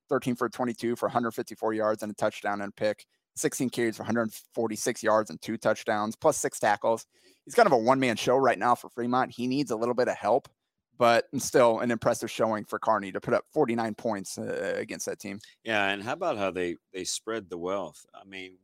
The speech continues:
Speaker 2: with rushing the football at Kearney, they had, you know, eight guys carry the football. Uh, and in a high school football game, that is a substantial amount. Twenty-nine carries, four hundred twenty-two yards, not gaudy in terms of yards per, just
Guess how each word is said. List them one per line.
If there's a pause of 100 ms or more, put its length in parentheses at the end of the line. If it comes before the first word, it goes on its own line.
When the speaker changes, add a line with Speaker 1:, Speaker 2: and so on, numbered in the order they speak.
Speaker 2:
with (100)
rushing
the
football
at
Kearney,
they
had, (600)
you
know,
eight
guys
carry
the
football. (360)
Uh,
and
in
a
high
school
football
game,
that
is
a
substantial
amount.
Twenty-nine
carries, (560)
four
hundred
twenty-two
yards,
not
gaudy
in
terms
of
yards
per,
just